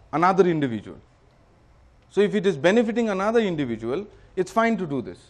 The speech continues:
Now take this example, a, a theoretical, this is a thought experiment, right? So take this thought experiment where a mother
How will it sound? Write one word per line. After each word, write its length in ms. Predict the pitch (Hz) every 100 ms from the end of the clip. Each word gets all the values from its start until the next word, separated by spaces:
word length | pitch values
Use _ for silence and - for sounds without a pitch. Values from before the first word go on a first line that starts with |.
| _ _ _ _ _
Now 160 | 151 202
take 300 | 196 254 254
this 160 | 269
example, 640 | 226 160 151 127 104 131 208 - _ - _ _ -
a, 60 | 165
a 80 | 156
theoretical, 560 | - 180 202 185 139 123
this 160 | 160
is 80 | 185
a 60 | 175
thought 240 | - 175
experiment, 480 | 165 - 113 92 87 - _ _ _ -
right? 200 | 156 214 - - -
So 100 | 196
take 240 | 196 269
this 140 | 247 262
thought 200 | 196 170
experiment 560 | 156 - 120 120 196 208 - - - -
where 440 | 117 156 202 226 - - -
a 60 |
mother 440 | 135 147 196 131